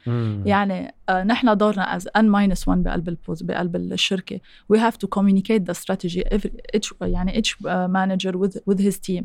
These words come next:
Speaker 1: مم.
Speaker 2: to explain. وهن بندورهم كمان تتوصل ال concept ل-، ل-، لل communication، ل-، للاستراتيجي للكل.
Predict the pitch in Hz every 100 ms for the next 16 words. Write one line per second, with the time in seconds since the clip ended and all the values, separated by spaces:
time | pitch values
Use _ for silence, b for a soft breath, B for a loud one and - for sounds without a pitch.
0 | - 127 120 107 - 196 - - 220 196
1 | 180 b b 202 247 254 202 196 202 208
2 | 196 190 190 185 185 185 185 - 208 190
3 | 262 - 175 180 180 180 180 202 208 180
4 | - - - _ - - - 180 180 185
5 | 185 180 180 180 180 202 208 190 190 202
6 | - 180 175 175 175 180 180 175 - 190
7 | 190 185 180 196 208 - -